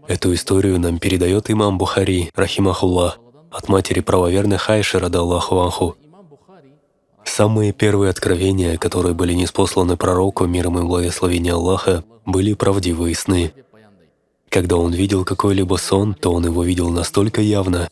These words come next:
как рассвет. Далее ему стало любимо уединяться в пещере Хира. Он ночевал там, пока у него не заканчивалась еда. Затем, когда его продукты заканчивались, он шел домой, набирал с собой продуктов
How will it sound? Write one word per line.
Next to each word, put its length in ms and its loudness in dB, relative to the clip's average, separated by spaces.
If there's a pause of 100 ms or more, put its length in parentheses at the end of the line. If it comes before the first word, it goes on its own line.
как 180 -2
рассвет. 500 -2 (680)
Далее 420 0
ему 160 -4
стало 320 0
любимо 500 0
уединяться 580 -2
в 40 -6
пещере 400 -2
Хира. 440 -2 (760)
Он 140 0
ночевал 500 0
там, 240 -2
пока 300 -4
у 80 0
него 200 -2
не 140 2
заканчивалась 720 -2
еда. 320 0 (600)
Затем, 420 -2
когда 260 0
его 180 0
продукты 460 0
заканчивались, 800 -2 (200)
он 140 0
шел 240 0
домой, 440 0 (320)
набирал 400 0
с 60 -8
собой 260 0
продуктов 600 0